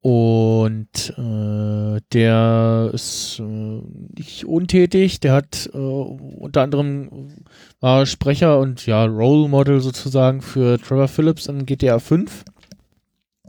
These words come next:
Äh, hat irgendwie von zweitausendsechs bis achtzehn in,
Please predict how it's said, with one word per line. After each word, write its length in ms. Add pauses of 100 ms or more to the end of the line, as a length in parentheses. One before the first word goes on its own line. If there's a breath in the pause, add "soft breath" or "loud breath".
(720 loud breath)
Äh, 60
hat 360
irgendwie 280
von 480
zweitausendsechs 640
bis 220
achtzehn 520
in, 420